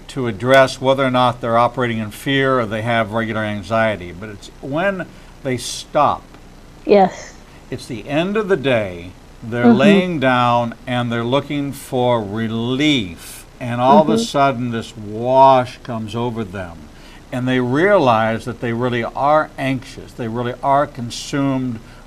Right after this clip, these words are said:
Speaker 1: with worry.
Speaker 2: Mm-hmm.
Speaker 1: And it's almost as if, it's like a baby. You know, I asked when my daughter was born, "Why do babies cry?"
Speaker 2: Mm-hmm.
Speaker 1: I wanted to know, "Why do babies cry?" And they said one of the way, reasons babies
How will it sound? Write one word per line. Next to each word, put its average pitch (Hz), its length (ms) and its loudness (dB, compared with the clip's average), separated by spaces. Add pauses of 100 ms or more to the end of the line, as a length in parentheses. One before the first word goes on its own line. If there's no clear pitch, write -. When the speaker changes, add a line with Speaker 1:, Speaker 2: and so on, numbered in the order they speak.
Speaker 1:
with 120 260 -4
worry. 120 480 2
Speaker 2:
Mm-hmm. - 120 -12 (320)
Speaker 1:
And 131 140 -2
it's 123 180 -6 (100)
almost 185 540 2
as 127 220 -8
if, 123 220 -6
it's 127 120 -10
like 156 140 -2
a 139 40 -2
baby. 123 460 -2 (180)
You 123 120 -6
know, 123 140 -2
I 131 180 2
asked 139 260 -2 (100)
when 120 240 -6
my 117 160 -2
daughter 135 320 4
was 123 180 -2
born, 123 440 0
"Why 123 200 2
do 127 140 0
babies 113 400 -4
cry?" 98 460 -4 (600)
Speaker 2:
Mm-hmm. 220 320 6 (120)
Speaker 1:
I 123 60 -8
wanted 127 300 0
to 131 60 -4
know, 165 160 4
"Why 101 220 0
do 127 60 0
babies 131 300 -2
cry?" 156 360 2 (600)
And 120 120 -6
they 127 100 -2
said 131 300 -2
one 143 260 4
of 190 80 0
the 151 60 0
way, 139 240 2
reasons 127 460 -2
babies 143 440 -2